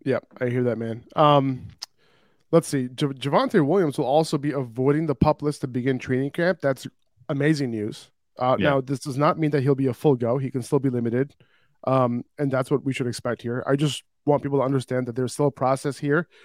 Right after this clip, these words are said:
Speaker 1: There could be some training wheels involved, and this doesn't mean that Javonte Williams is now completely healthy, but this is no doubt great news. Uh, and by the way,
Speaker 2: Yeah.
Speaker 1: um, I did say previously that he's completely off my draft board, but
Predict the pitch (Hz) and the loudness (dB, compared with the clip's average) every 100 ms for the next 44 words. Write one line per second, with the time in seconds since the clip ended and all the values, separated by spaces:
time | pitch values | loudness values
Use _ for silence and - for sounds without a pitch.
0 | _ - - 139 143 139 - 135 135 127 | _ -6 0 2 2 0 4 4 4 4
1 | 139 160 147 127 147 185 160 131 139 127 | 2 2 0 2 2 2 0 -2 -2 0
2 | 139 147 139 143 127 120 127 127 123 120 | 0 2 2 2 0 0 -2 0 0 -2
3 | 113 117 123 120 131 113 - 147 127 123 | -4 -2 -2 0 -4 -4 -2 -2 0 2
4 | 151 135 113 - - - - 165 - _ | 2 2 -2 -4 -18 -6 4 4 4 _
5 | _ _ _ _ _ _ _ _ _ 139 | _ _ _ _ _ _ _ _ _ -4
6 | 135 131 135 139 127 113 _ - 139 120 | -2 0 2 2 2 -2 _ -6 -4 -2
7 | 123 - - _ - - 131 127 143 151 | -6 -8 -14 _ -20 2 4 6 6 8
8 | 175 165 175 87 - _ _ - 135 131 | 8 8 6 2 -6 _ _ 4 6 6
9 | 131 143 151 233 277 - 170 175 180 202 | 4 0 2 -2 -4 -2 -2 -2 -2 -2
10 | 151 120 135 - 123 - 139 147 - 120 | 0 0 -2 -6 -6 -2 0 0 0 0
11 | 131 113 113 117 156 156 - _ - _ | 0 -2 -4 -2 2 2 0 _ -20 _
12 | _ - 165 | _ 4 4